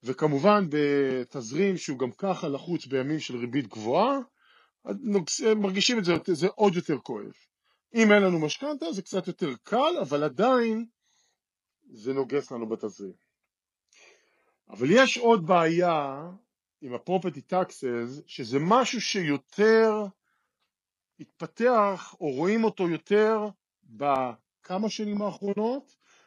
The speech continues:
ואפילו לא בכל טקסס, אלא באזורים מסוימים יותר, ואזורים אחרים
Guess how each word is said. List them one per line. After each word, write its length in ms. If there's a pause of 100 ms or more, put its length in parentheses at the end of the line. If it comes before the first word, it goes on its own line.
(120)
ואפילו 400
לא 120
בכל 300
טקסס, 500
אלא 140
באזורים 440
מסוימים 480
יותר, 720 (880)
ואזורים 580
אחרים 260